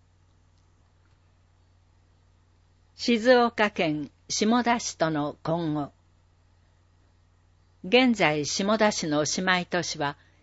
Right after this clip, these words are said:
山口県萩市と群馬県沼田市と米国のニューポート市です。葉山町は、令和三年九月二十五日に、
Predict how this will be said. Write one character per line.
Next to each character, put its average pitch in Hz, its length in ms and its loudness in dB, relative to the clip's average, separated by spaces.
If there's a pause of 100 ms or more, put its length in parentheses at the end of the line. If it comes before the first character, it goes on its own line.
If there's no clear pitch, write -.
(480)
山 220 340 4
口 - 280 -4
県 156 280 0
萩 185 360 -2
市 - 180 -6
と - 300 -8 (240)
群 233 220 2
馬 247 180 2
県 147 400 -2
沼 185 260 -2
田 185 160 -4
市 - 180 -8
と 139 240 -8 (200)
米 214 180 4
国 214 340 -2
の 185 180 -2
ニ 180 120 -2
ュ 220 100 2
ー 220 40 -2
ポ 214 220 2
ー 202 40 0
ト 196 180 -4
市 - 200 -8
で 117 120 -12
す。 - 220 -20 (2250)
葉 214 160 0
山 254 300 4
町 156 320 -6
は、 151 180 -6 (460)
令 254 260 8
和 170 220 2
三 175 340 -2
年 151 320 -4 (180)
九 247 120 2
月 226 340 0
二 208 220 2
十 165 260 0
五 185 160 -2
日 156 380 -4
に、 147 240 -8